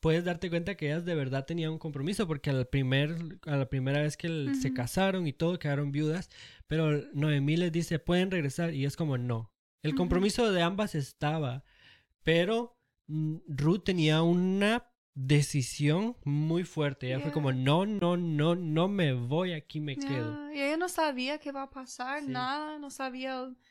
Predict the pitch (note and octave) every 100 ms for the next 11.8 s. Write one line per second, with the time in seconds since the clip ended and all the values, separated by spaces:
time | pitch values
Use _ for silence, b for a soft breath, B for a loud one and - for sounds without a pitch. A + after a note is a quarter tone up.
0 | b b D3+ D3 C4 D4 D4+ C#4 B3+ B3+
1 | D4 C#4 A#3+ B3 C4 C4+ B3 C#4 C#4 C#4+
2 | D4 C4+ C4+ C4 B3 C4+ C#4 C#4 - -
3 | C#4 C#4 D#3 D3 - D#3 C#3 D3 E3 -
4 | G3 D#3+ F3 - F#3+ F#3 E3+ E3 E3 D#3
5 | D3+ C3+ C3 A#2+ C#3+ D3 - B2+ A#2+ A#2
6 | C3+ - C4 - D4 C4+ C4+ C4 B3+ C#3+
7 | C3+ B2+ B2 C#3 E3 - C#3+ D3 D#3+ C#3+
8 | B2+ A#2+ A2+ C3+ C3 - B2+ A#2+ - A#2
9 | A#2 A2+ A#2 B2 D4 C#4+ C#3 - C3+ -
10 | D#3 G3+ G#3 F#3+ C#3 B2 A#2+ D#3+ F#3+ -
11 | B2+ - C#3+ C4 B3 C4 C4 B3+